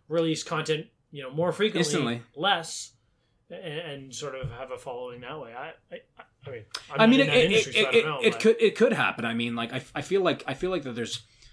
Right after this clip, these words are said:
Speaker 2: psychological value in the idea of an album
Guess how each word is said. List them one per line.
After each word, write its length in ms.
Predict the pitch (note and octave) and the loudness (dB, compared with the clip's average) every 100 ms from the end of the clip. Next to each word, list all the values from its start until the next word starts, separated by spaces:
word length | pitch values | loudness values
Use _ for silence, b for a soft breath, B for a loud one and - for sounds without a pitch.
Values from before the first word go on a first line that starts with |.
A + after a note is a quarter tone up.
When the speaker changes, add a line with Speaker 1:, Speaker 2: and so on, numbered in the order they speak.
| b - | b -8
Speaker 2:
psychological 800 | - C3+ C3 A#2+ A#2 A2+ A2 | -2 0 0 2 2 0 -4
value 440 | F#2 G2+ G#2 G#2 G2 | -2 -2 -2 -4 -6
in 60 | |
the 120 | G2 G2+ | -8 -6
idea 260 | G2 G#2 | -6 -6
of 80 | G2+ | -8
an 100 | G#2 - | -10 -6
album 500 | F#2+ F#2 G2 F#2 | -4 -4 -6 -10